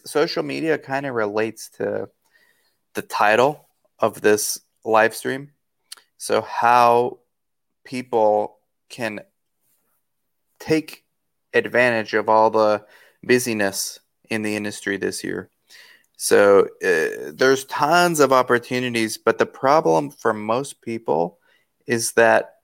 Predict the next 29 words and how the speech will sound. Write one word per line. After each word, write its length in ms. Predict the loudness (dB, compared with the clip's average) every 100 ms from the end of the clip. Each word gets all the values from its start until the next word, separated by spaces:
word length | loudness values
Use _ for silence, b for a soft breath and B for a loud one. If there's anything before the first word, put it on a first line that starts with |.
| _ _ -2
and 220 | 2 4
even 260 | 4 4
myself, 720 | 4 2 0 2 4 4 4
I 80 | 2
mean, 180 | 2 2
I 100 | 2
put 220 | 2 0
myself 380 | 0 0 -2 2
out 180 | 0 4
there 120 | 2
as 120 | 2
much 220 | -2 -6
as 120 | -8 -6
I 100 | -8
can. 500 | -8 -6 -6 -6 -12 _ _ _ _ _ _ _
There's 360 | 4 6 4 0
way, 1500 | -6 2 4 6 6 4 0 -2 -2 -4 -4 -4 -6 -6 -8
way, 580 | -8 -8 0 2 2 -2
way, 300 | 0 0 0
way 320 | 0 0 0
more 240 | -2 -4 -6
people 640 | -8 -12 -2 -2 -2 -6 _ _ _ _
in 220 | -8 -4
life 220 | 0 0 0
sciences 840 | -2 -2 -2 -4 -4 -6 -10 -18 _ _ _ _ _ _ _ _
who 220 | -4 -4 _
don't 300 | 4 4 2
know 220 | -2 -4
me 300 | -4 -10 -12